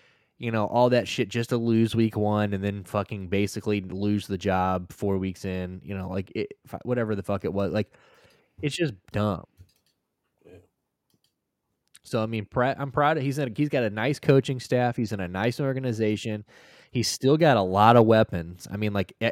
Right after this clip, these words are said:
Speaker 1: e-, honestly, everyone only thought the Bucs were gonna suck because Baker Mayfield was there.
Speaker 2: Right.
Speaker 1: Not because of, they didn't have running backs or they didn't have wide receivers, 'cause they do. They have Rachaad White, who's a stud. They've got Mike Evans. They've got Chris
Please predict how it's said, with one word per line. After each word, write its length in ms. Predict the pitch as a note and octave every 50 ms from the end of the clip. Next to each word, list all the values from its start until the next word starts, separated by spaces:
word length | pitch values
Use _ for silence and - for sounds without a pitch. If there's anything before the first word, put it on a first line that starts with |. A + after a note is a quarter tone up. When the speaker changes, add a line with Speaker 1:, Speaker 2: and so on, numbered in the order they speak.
| - -
Speaker 1:
e-, 60 | - - _ -
honestly, 560 | A2 B2+ D3+ D#3+ B2+ - C3 A#2+ A#2 A#2 - -
everyone 460 | A#2+ C3 C#3 D#3+ D#3+ D3+ D3+ C#3 B2 - -
only 320 | G#2+ A#2+ C3 C#3 C#3 C3+
thought 300 | - - B2 B2 A#2 A2 -
the 40 |
Bucs 300 | G2 - A2 A2 - -
were 80 | - G#2
gonna 160 | G#2+ A2 G#2
suck 460 | - - - - G2+ G#2 A#2+ - - -
because 340 | - G#2 - - A2 G#2 F2+
Baker 280 | - G#2+ G#2 - - F#2+
Mayfield 460 | F#2+ G2 F#2+ F#2+ - G2 E2+ D#2+ D#2+
was 160 | F#2 F2 -
there. 260 | - C#2 A1 - - _ _ _ _ _ _ _ _ _ _ _ _ _ -
Speaker 2:
Right. 120 | F2+ - - _ _ _ _
Speaker 1:
Not 140 | A2+ B2 A2
because 380 | - B2 - A#2+ A2+ G#2+ F#2+ A2
of, 260 | G#2 F#2+ F#2+ - -
they 140 | G#2+ A2 A2
didn't 220 | A2 A2 G#2 G#2+
have 260 | G2+ G#2 G2+ G2+ F2
running 260 | G#2 G2+ G2 G2 F#2+ F2+
backs 420 | F#2 F#2 F2+ F2+ F2 - - -
or 80 | F#2+ F#2
they 120 | F2 F2+
didn't 240 | F2 G2 G2 G#2 G#2
have 240 | G#2 G2+ F#2+ F2 F#2+
wide 260 | F#2+ F#2 F#2 F#2+ F#2+
receivers, 720 | F#2+ F2 - - F#2 F2 F2 E2+ F2 F2 E2+ E2+ E2+ -
'cause 160 | - - F#2+
they 100 | E2 G2+
do. 320 | G2 A#2+ C3+ G2+ E2+ D#2 - _ -
They 80 | G2 G#2
have 160 | G2 G#2 G#2+
Rachaad 360 | B2+ A2+ - - A#2+ A2+ A#2
White, 380 | A#2 G#2+ G#2 G2+ G2 G2 G2+ - _ _ _ _ _ - _ _ _ _ _ -
who's 180 | - A2+ G#2 A#2+
a 60 | A#2
stud. 460 | - - - G2 F#2 F#2 F2+ F2 F#2+ _ -
They've 140 | G2 F2+ F#2+
got 280 | G2 G2 G#2 A2+ A#2
Mike 240 | A#2+ A#2+ B2 A2+ A2
Evans. 340 | G2 F#2 F#2 G2 G2 F#2+ F2+
They've 100 | G2 F2+
got 220 | F#2+ F#2+ F#2+ -
Chris 400 | - - C3+ C3 A#2+ - - -